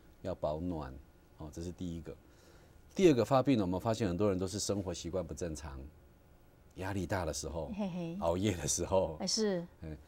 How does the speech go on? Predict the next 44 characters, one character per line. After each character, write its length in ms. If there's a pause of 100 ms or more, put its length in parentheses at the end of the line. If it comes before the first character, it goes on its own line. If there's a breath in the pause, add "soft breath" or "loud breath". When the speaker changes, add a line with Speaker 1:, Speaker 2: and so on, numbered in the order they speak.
(120)
Speaker 1:
所 140
以 20
你 60
要 80
让 100
你 60
的 100
生 200
活 100
习 140
惯 180
很 100
正 220
常。 260 (120)
Speaker 2:
是。 340 (120)
Speaker 1:
哦， 220
不 80
要 120
熬 160
夜， 440 (460)
定 180
时 300
的 100
作 220
息， 480
Speaker 2:
嗯 140
哼。 180
Speaker 1:
很 100
健 200
康 160
的 80
生 180
活 80
习 180
惯。 240 (120)
Speaker 2:
是。 220
Speaker 1:
哦， 60 (720 loud breath)
第 100
三 140
大 120
类 100
是 100
食 320
物。 240